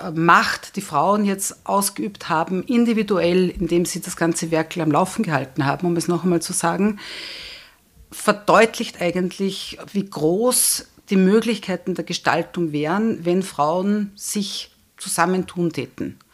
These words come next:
um zu sagen, es reicht, um den Lohn arbeiten wir nimmer. Für den Lohn,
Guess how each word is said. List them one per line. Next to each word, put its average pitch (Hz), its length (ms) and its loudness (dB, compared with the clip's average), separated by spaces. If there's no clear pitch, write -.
um 196 160 2
zu 214 100 -4
sagen, 202 400 2
es 214 220 -4
reicht, 262 400 -4
um 214 220 -2
den 214 240 2
Lohn 220 400 2
arbeiten 254 380 2
wir 175 80 4
nimmer. 139 420 2
Für 202 160 -2
den 202 280 4
Lohn, 214 360 2